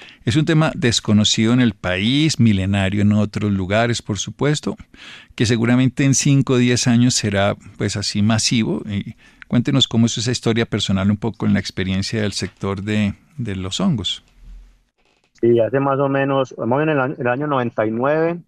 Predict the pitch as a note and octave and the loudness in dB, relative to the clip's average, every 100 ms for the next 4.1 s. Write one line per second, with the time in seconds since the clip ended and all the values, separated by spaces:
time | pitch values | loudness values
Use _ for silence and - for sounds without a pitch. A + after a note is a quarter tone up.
0 | _ _ _ _ A2 A2+ A2 A2 A2 A2+ | _ _ _ _ 0 2 4 2 2 0
1 | - A#2+ A2 G#2+ B2+ B2 A2 G#2 G2 - | -2 -2 -2 -2 -2 0 0 -2 -2 -2
2 | A2 G2+ A#2+ A#2+ A2+ G#2+ G#2 - G#2 G#2+ | -4 -2 -2 0 0 -2 -4 0 2 2
3 | A#2+ A#2+ A2 G#2 B2+ A2+ G#2 G#2+ D3 E3+ | 2 -2 -2 -2 0 0 -2 0 0 0